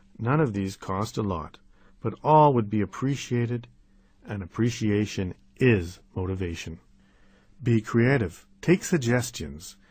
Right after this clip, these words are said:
Employees are much more motivated when they enjoy their workplace. A few changes can reap tremendous awards. According to Michael LeBouf, author of The Greatest Management Principle in the World,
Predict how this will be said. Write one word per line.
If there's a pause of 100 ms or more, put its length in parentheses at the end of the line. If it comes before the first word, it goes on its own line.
(120)
Employees
are
much
more
motivated
when
they
enjoy
their
workplace. (340)
A
few
changes
can
reap
tremendous
awards. (800)
According
to
Michael
LeBouf,
author
of
The
Greatest
Management
Principle
in
the
World,